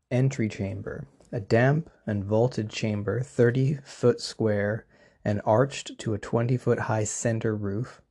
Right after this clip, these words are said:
Arches begin at eight feet and meet at a domed peak. Walls are cut stone block, floors rough, thick webs hide ceiling, C, A, and B below. Uh, notice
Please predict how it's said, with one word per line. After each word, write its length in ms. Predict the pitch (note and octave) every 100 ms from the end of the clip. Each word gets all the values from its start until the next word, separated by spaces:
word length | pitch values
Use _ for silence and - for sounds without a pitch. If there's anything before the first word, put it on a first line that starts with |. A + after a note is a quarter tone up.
| _ -
Arches 360 | A#2 A2+ A#2
begin 360 | A2 G#2+ G#2 G2+
at 120 | G2+
eight 260 | C3 B2 -
feet 460 | - D#3+ G3+ - - _ -
and 300 | G#2+ G2+ G#2+
meet 300 | C3+ - - -
at 160 | G#2+
a 80 | G#2
domed 640 | G2+ A2+ A2+ A2+ A2+ A2+ _
peak. 460 | - G#2 - - _ _ - _ _ _ _ _ _ _ _
Walls 420 | A2 A2+ A#2+ B2+
are 120 | A2+ G#2+
cut 300 | A#2+ G#2+ -
stone 440 | - A2 A2+ G#2+
block, 400 | A2 A#2+ C3 C3
floors 580 | - A2+ A#2 A2+ G#2+ -
rough, 380 | G2+ F#2+ - - -
thick 300 | - B2 -
webs 440 | G#2 A2 G#2+ A2+
hide 360 | - G#2 G#2+ G#2+
ceiling, 560 | - G#2 G#2 E2+ -
C, 400 | - - G2+ G2+
A, 320 | G2 G2 G2 G2
and 220 | G2 G2+
B 240 | F#2+ F#2+
below. 640 | G2+ G2 G2 F2+ F2 G#2 C#3 _ _ - - - - - _
Uh, 300 | - A2 A2 C3
notice 500 | D3+ D#3 D#3 -